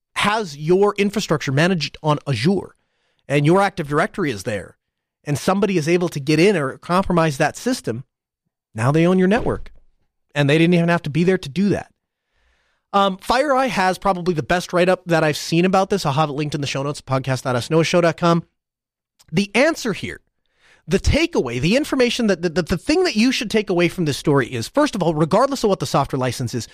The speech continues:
you should know what's running on your server. You should understand the infrastructure, and you should trust the company.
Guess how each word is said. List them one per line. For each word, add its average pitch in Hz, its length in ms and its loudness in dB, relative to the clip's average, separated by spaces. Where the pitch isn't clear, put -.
you 160 260 2
should 202 220 -4
know 170 120 4
what's 156 200 0
running 135 220 2
on 127 80 -2
your 107 100 -4
server. 104 300 -2
You 175 220 4
should 214 180 0
understand 175 400 0
the 135 80 0
infrastructure, 226 500 0
and 156 180 0
you 190 140 4
should 170 200 -2
trust - 280 -4
the - 60 -8
company. 120 380 -4